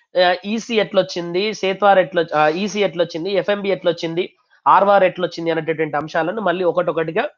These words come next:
investigate చేయడానికి ఆస్కారం అనేది ఉంటుంది. So ఈ రకంగా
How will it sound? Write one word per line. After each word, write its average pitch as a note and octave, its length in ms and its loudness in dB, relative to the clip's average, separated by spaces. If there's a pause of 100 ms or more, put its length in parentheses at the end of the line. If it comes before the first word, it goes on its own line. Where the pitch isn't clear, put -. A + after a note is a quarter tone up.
(240)
investigate F#3+ 540 2
చేయడానికి D#3 380 -2
ఆస్కారం C3 360 -6
అనేది F#3 240 -4
ఉంటుంది. A#2 360 -10 (920)
So B3+ 60 4 (180)
ఈ - 20 8 (120)
రకంగా G#3 360 4